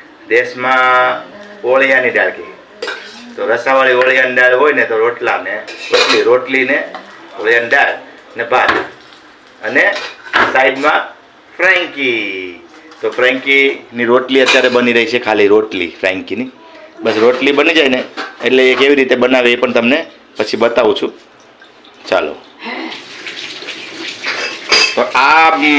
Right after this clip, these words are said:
આ છે ઓળિયાની દાળ મિત્રો, આ આપણા માટે બનાવવાની છે ઓળિયાની દાળ. આને ઓળિયાની દાળ એટલે વાલ કહેવાય. અને આને ધોઈને સાફ કરીને એકદમ મસ્ત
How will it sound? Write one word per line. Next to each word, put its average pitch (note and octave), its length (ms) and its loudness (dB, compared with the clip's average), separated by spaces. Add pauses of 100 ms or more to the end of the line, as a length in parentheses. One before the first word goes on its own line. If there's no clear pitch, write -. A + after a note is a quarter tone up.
(200)
આ C#3 220 4
છે D3+ 140 0
ઓળિયાની C3 440 4
દાળ G#2+ 240 2
મિત્રો, G#2+ 300 -4 (220)
આ G#2+ 160 2
આપણા A#2+ 220 2
માટે F#2+ 220 -2
બનાવવાની G2 460 0
છે B2+ 180 -2 (520)
ઓળિયાની A2 380 2
દાળ. F#2+ 320 0 (180)
આને G#2+ 180 0
ઓળિયાની A2 360 2
દાળ - 280 0
એટલે A#2+ 200 2
વાલ A#2+ 300 4
કહેવાય. B2 320 2 (600)
અને G#2+ 200 0
આને A#2+ 240 2
ધોઈને A#2+ 400 2
સાફ A#2+ 320 0
કરીને A#2+ 280 2
એકદમ A#2 220 0
મસ્ત A#2 320 -2